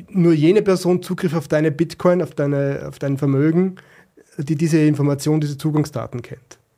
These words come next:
Also der Schlüssel, der Private Key im, im Fachsprech. Und, ähm, damit hast du halt auch technisch garantiert nur selbst die Verfügungsgewalt drüber. Das geht so weit,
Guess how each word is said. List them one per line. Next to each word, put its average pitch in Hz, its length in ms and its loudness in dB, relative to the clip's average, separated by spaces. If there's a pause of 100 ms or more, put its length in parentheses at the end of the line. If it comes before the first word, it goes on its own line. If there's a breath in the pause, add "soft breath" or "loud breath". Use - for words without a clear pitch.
(160)
Also 135 160 -6
der 139 80 -2
Schlüssel, 147 500 -2
der 120 60 -12
Private 139 420 -2
Key 123 260 -4 (200)
im, 120 180 -4
im 123 140 -8
Fachsprech. - 600 -10 (1080 soft breath)
Und, 120 400 -6
ähm, 127 500 -2 (540)
damit 156 420 2 (240)
hast 180 380 0
du 180 80 4
halt 135 200 0
auch 117 140 -10 (140)
technisch - 580 -2 (300)
garantiert 139 720 -4 (560)
nur 147 180 2
selbst 147 420 -2
die 175 60 0
Verfügungsgewalt 147 800 -2
drüber. 110 380 -8 (400 loud breath)
Das 139 160 0
geht 151 160 2
so 180 200 4
weit, 190 260 4